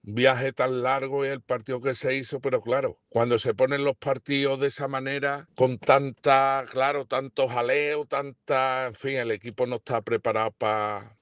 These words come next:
mucho para eso, pero bueno. Ya te digo, seguimos trabajando, el equipo está compitiendo bien y a seguir, no queda otra.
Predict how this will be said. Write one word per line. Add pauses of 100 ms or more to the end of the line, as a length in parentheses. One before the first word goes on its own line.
(280)
mucho
para
eso,
pero
bueno. (300)
Ya
te
digo,
seguimos
trabajando,
el
equipo
está
compitiendo
bien (260)
y
a
seguir,
no
queda
otra.